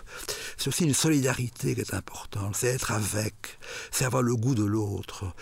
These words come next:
le goût des autres, quel qu'il soit. Et si vous permettez, c'est surtout,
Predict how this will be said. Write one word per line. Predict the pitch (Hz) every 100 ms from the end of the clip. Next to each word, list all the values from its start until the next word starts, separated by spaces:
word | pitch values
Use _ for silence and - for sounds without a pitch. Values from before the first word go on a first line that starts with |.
| -
le | 113 131
goût | 127 123
des | 143 120 113
autres, | 110 104 92 98
quel | - 147
qu'il | 131 110 98
soit. | - - 95 90 -
Et |
si | 113 -
vous | 120
permettez, | 117 110 113 - 147
c'est | 139
surtout, | 101 104 - - 117